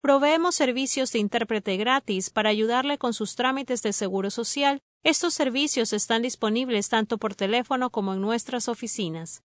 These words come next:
Una vez se comunique con nuestro número gratis, uno ochocientos, siete siete dos, uno dos uno tres,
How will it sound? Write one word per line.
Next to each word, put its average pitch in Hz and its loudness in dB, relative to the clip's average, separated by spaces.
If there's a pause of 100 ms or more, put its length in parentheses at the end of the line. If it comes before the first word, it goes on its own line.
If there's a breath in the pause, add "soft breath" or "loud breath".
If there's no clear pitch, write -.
(140)
Una 240 4
vez 247 2
se 247 0
comunique 214 0
con 190 -2
nuestro 190 -4
número 208 0
gratis, 214 0
uno 233 2
ochocientos, 202 -2
siete 233 0
siete 190 -2
dos, 226 -2
uno 214 0
dos 202 -2
uno 190 -4
tres, 262 -2